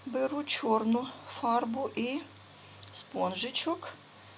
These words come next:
і прохожуся по краях,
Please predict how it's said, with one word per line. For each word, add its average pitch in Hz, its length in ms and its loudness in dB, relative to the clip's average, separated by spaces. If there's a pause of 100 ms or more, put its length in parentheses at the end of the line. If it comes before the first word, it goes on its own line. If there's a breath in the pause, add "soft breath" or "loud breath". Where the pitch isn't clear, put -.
(320 loud breath)
і 254 160 -4
прохожуся 269 880 2
по 233 240 -4
краях, 196 800 0